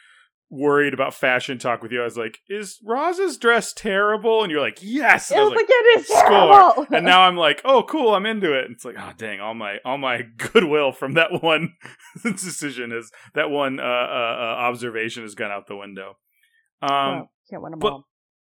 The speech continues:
Speaker 1: let's, let's go into the, the A plot, which is Frasier's getting a, uh, Lifetime Achievement Award. He
Speaker 2: Mm-hmm.
Speaker 1: gets a, uh, um, a congratulations thing of flowers from his professor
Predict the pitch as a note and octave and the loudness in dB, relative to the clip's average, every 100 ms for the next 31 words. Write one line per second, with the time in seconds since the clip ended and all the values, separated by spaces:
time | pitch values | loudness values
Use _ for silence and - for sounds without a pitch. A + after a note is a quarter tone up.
0 | - F3 B3+ - - - G#3 B3 - D4+ | -8 -2 -2 -2 -14 -8 -6 -6 -6 -6
1 | C4 A3 E3+ F3+ D3+ C#3 C3 B2+ C3 A#2+ | -4 -6 -6 -8 -6 -4 -6 -6 -10 -6
2 | A2+ A2 A2+ F#2 - A2 A2 A#2+ A2 A2 | -6 -8 -10 -10 -10 -14 -10 -8 -8 -10
3 | - _ _ _ _ D#3 D#3 C#3+ C#3+ A2+ | -18 _ _ _ _ -2 -2 -2 -8 -6
4 | C3+ B2+ B2 A#2+ - A#2 A2+ A2+ A2 G#2+ | -6 -6 -6 -10 -8 -6 -6 -6 -8 -10
5 | A2+ G#2+ G#2 G#2 G#2 A2 A#2+ A#2+ C3+ A#2 | -12 -12 -10 -10 -12 -8 -6 -6 -8 -8
6 | G#2+ A#2+ A2+ G#2+ G#2 G2+ G#2 G2+ G2+ G2+ | -10 -12 -12 -12 -16 -14 -14 -12 -12 -12
7 | _ _ F#3 F3 C#3 A#2+ B2 A#2+ A#2 - | _ _ -20 -16 -14 -12 -6 -6 -6 -12
8 | - - B2+ A2 G#2+ A2 G#2+ G#2 G#2 G#2 | -16 -14 -10 -6 -6 -8 -8 -8 -8 -10
9 | - G#2 G2+ G2 G2 F#2 G2 _ _ _ | -12 -12 -10 -10 -14 -18 -20 _ _ _
10 | _ - _ _ _ _ _ _ _ A#2 | _ -20 _ _ _ _ _ _ _ -10
11 | G#2+ - C#3 C#3+ C#3 C3 B2+ B2 B2 A2+ | -10 -10 -6 -2 -2 -2 -4 -4 -6 -10
12 | A2+ - - A2+ G#2 A#2+ A2 A2 - A2+ | -12 -14 -12 -12 -10 -6 -6 -6 -10 -12
13 | G#2+ G#2+ G#2 G2+ - B2 F#3 G#3 - B2+ | -12 -10 -12 -14 -16 -6 0 0 0 -4
14 | A#2+ | -4